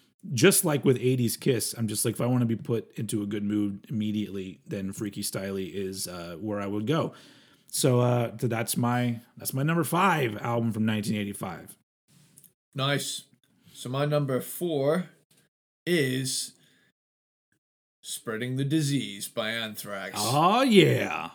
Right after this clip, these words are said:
Speaker 1: There you go.
Speaker 2: Yeah. This, it, I love this album because it has a lot of across the board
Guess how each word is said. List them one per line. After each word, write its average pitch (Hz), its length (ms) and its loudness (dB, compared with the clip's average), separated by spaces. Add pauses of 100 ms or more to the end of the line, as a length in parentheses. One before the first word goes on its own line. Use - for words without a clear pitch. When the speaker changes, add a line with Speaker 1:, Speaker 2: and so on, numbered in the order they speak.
Speaker 1:
There 113 100 -6
you 170 140 -2
go. 107 240 -2
Speaker 2:
Yeah. 123 360 0 (600)
This, - 580 2
it, 147 320 -8
I 156 120 0
love 214 260 0
this 214 180 0
album 156 540 -2 (440)
because 151 680 2
it 143 120 0
has 151 240 0
a 147 80 2
lot 143 320 2
of 160 380 -2
across 147 480 -2
the 147 100 -2
board 135 600 2